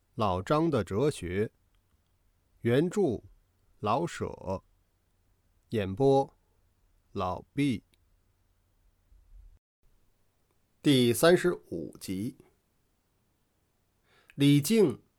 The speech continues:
把眼睛哭得红红的，脸上消瘦了许多。死是万难下决心的，虽然不断地想到那条路上去。希望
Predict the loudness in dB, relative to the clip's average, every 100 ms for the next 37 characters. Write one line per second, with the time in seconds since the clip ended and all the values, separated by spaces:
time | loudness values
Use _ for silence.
0 | _ 0 4 4 4 0 -2 -2 0 0
1 | 0 0 0 0 0 -2 0 -2 -6 _
2 | _ _ _ _ _ -4 -2 0 -4 -4
3 | -4 -2 0 2 2 0 -2 -2 -8 -10
4 | -6 -6 -6 _ _ _ _ _ _ _
5 | _ _ -8 -2 0 0 -2 0 0 0
6 | -4 -12 -8 -4 4 6 6 2 -2 -2
7 | -2 -2 -4 -4 -8 -8 -6 -6 -6 -10
8 | -14 _ _ _ _ _ _ _ _ _
9 | 4 8 8 6 2 2 4 4 4 2
10 | -2 -4 -4 -2 0 -2 -4 -10 0 0
11 | 0 -4 -4 -4 -4 -8 -12 -16 -18 -20
12 | _ _ _ _ _ _ _ _ _ -20
13 | _ _ -2 0 2 6 6 6 2